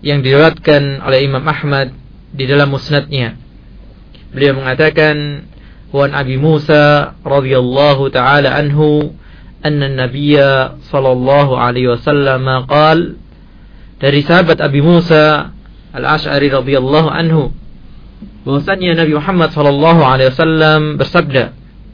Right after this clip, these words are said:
"Thalathatun la yadkhulunal jannah." Tiga golongan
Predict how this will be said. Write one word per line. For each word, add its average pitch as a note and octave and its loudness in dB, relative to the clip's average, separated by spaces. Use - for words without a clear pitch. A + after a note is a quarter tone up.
"Thalathatun D#3+ 2
la D#3 4
yadkhulunal D3+ 0
jannah." A#2+ -4
Tiga F3 4
golongan F3 4